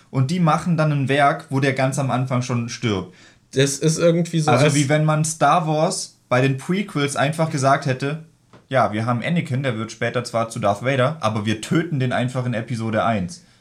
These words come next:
Speaker 2: Ja, das ist irgendwie, als würde Dumbledore im ersten Buch Voldemort töten und die Gefahr wär weg. Also, äh, die Rasak sind nicht die größte Gefahr in dieser Welt, aber sie sind halt wirklich der persönliche Antrieb für Eragon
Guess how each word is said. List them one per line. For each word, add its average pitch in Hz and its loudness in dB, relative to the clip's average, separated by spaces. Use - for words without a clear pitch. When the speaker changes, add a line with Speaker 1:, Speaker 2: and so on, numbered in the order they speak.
Speaker 2:
Ja, 196 2
das 160 0
ist 165 -2
irgendwie, 170 2
als - -2
würde 151 2
Dumbledore 160 2
im 143 -2
ersten 151 0
Buch 151 -2
Voldemort 139 4
töten 113 -2
und 123 0
die 127 -6
Gefahr 131 2
wär 120 2
weg. 113 -4
Also, 143 4
äh, 135 0
die 135 2
Rasak 151 4
sind 147 -2
nicht 131 0
die 123 -4
größte 151 2
Gefahr 165 0
in 170 2
dieser 165 0
Welt, 165 2
aber 131 2
sie 131 0
sind 156 0
halt 139 0
wirklich 147 -4
der 127 2
persönliche 151 0
Antrieb 156 -2
für 160 2
Eragon 170 0